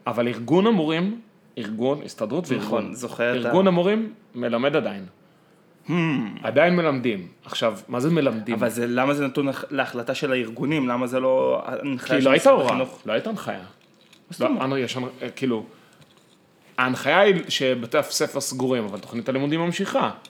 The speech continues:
Speaker 2: וואלה.
Speaker 1: בעיקרון, כנראה ב-, ב-, בהסתדרות, כאילו, בבתי הספר היסודיים, אז תוכנית הלימודים, אה,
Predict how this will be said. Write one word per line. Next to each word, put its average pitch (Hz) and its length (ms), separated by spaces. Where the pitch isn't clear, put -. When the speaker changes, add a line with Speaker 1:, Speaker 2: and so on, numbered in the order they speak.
Speaker 2:
וואלה. 175 300
Speaker 1:
בעיקרון, 131 480
כנראה 127 380
ב-, 202 80
ב-, 113 120
בהסתדרות, 139 760
כאילו, 135 360
בבתי 110 1200
הספר 139 260
היסודיים, 175 520
אז 131 80
תוכנית 139 440
הלימודים, 139 500
אה, 127 180